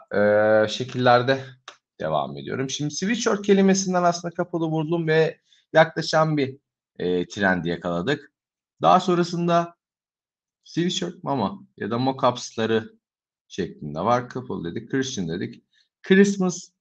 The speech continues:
geçtik artık orayı biraz. E, o yüzden çok kurcalamayacağım. Vintage ürünün direkt kendisiyle alakalı bir durum, üzerindeki tasarımla değil.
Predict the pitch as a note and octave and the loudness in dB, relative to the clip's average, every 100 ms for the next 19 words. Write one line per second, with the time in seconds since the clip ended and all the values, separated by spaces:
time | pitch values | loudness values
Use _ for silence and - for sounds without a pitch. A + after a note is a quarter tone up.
0 | _ F#3 E3 - D3+ D3+ B2 B2 A#2 B2 | _ -6 -4 -6 -2 4 4 2 -6 -2
1 | A#2+ A2+ A2+ A2+ A#2 A#2 - - _ _ | 0 0 2 2 0 -2 -14 -18 _ _
2 | E2 E2 E2+ E2+ G#2 A2 G#2+ A2 A2 - | -8 -4 -4 -4 -2 -2 -2 -4 -4 -6
3 | G#2 - _ _ _ - F2+ F2 D#2 F2+ | -10 -12 _ _ _ -14 -8 -6 -6 -6
4 | A#2 C3 C3 _ - _ _ _ C3+ G#3+ | -4 -6 -10 _ -20 _ _ _ 6 6
5 | G#3 G#3+ G#3 G3+ - D#3 D#3+ F3 F3 F3 | 8 8 6 4 -4 2 4 6 4 2
6 | E3 E3+ - C3+ A#2 A2+ D3+ D3 C#3+ C#3 | 2 0 4 4 4 2 2 4 6 4
7 | C#3 C#3+ C3+ C3 C#3+ C3+ G2+ G#2 F2+ - | 4 0 0 0 0 0 -2 -2 -2 -6
8 | - F#2+ A2 A2 A2 G#2+ A#2 B2+ | -10 -6 -4 -4 -4 -2 -2 -2